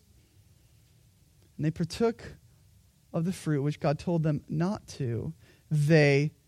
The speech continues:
sinned. Man was not always in debt to God.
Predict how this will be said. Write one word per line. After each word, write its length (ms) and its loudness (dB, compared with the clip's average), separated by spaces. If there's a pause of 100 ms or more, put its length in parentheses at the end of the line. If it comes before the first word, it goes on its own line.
(300)
sinned. 840 0 (2500)
Man 340 2
was 220 0
not 240 -2
always 540 0
in 240 -2
debt 300 -2
to 100 -6
God. 400 -6